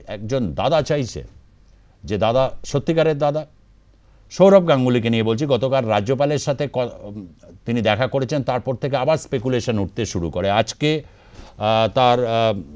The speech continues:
তিনি দিল্লিতে আজকে একটা অরুণ জেটলির নামাঙ্কিত একটি স্টেডিয়াম, সেখানে, আহ, যে মূর্তির বিষয়টা ছিল,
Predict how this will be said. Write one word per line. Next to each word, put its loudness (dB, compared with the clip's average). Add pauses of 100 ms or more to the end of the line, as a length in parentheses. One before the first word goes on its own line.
(580)
তিনি 0
দিল্লিতে 2
আজকে 0
একটা 0
অরুণ 4
জেটলির 0
নামাঙ্কিত -2 (520)
একটি -4
স্টেডিয়াম, 2
সেখানে, -2 (120)
আহ, 0
যে -2
মূর্তির -2
বিষয়টা 0
ছিল, 0